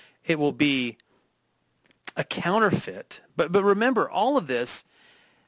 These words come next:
they, they created the problem so that they can give you their solution. You know,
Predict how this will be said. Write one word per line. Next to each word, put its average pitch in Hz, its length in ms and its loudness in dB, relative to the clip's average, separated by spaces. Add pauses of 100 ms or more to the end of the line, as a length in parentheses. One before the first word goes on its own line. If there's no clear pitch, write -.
(260)
they, 170 160 0
they 170 120 0
created 220 600 0
the 208 80 -2
problem 165 720 0
so - 160 -4
that 175 200 -4
they 202 120 2
can 208 200 -4
give 190 220 -2
you 214 120 0
their 185 260 0
solution. 208 840 -2 (3500)
You 143 100 -6
know, 151 260 -4